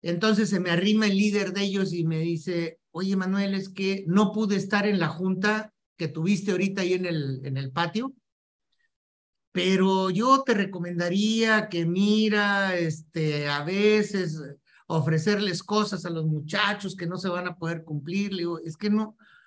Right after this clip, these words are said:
no sé de qué me estás hablando". "Sí, mira, es que luego te van a pedir las perlas de la Virgen y qué". Le digo, Mi queridísimo amigo, ¿sabes lo que nos están pidiendo?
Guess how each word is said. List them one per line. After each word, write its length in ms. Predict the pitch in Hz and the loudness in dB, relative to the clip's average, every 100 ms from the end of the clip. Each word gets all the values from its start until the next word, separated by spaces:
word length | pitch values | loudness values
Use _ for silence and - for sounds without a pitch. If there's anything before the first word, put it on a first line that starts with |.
| _ | _
no 200 | 160 208 | 2 4
sé 160 | 202 226 | 4 2
de 160 | 220 208 | 0 0
qué 100 | 214 | 0
me 120 | 220 | 0
estás 280 | - 220 214 | 0 -2 0
hablando". 540 | 190 196 202 214 190 | 0 0 0 0 -2
"Sí, 400 | - 220 226 226 | -4 -2 0 2
mira, 280 | 214 220 220 | 2 2 0
es 120 | 214 | -2
que 120 | 214 220 | -2 -2
luego 300 | 220 220 - | 0 0 -2
te 80 | |
van 180 | 190 208 | -2 0
a 100 | 220 | -2
pedir 460 | 196 185 220 226 196 | -2 0 0 0 0
las 180 | 175 - | -4 0
perlas 400 | 214 214 208 175 | 0 2 0 0
de 80 | |
la 120 | 170 170 | 0 0
Virgen 560 | 202 226 214 202 180 | 0 0 -2 -2 -4
y 80 | 175 | -4
qué". 320 | 202 202 - _ _ _ _ _ _ _ _ _ | -2 -2 -4 _ _ _ _ _ _ _ _ _
Le 120 | 156 | 0
digo, 340 | 165 170 170 160 160 _ _ _ - _ _ _ | 2 4 2 0 -6 _ _ _ -20 _ _ _
Mi 260 | 156 165 165 | -4 -2 0
queridísimo 580 | 170 175 196 202 202 190 | 0 0 2 2 0 2
amigo, 340 | 202 202 196 | 2 2 0
¿sabes 260 | 208 220 214 | 0 0 0
lo 160 | 185 | -2
que 100 | 160 | -2
nos 180 | 160 156 | 0 -2
están 260 | - 196 196 | -2 -4 -2
pidiendo? 540 | 180 175 190 269 | -2 -2 -2 -6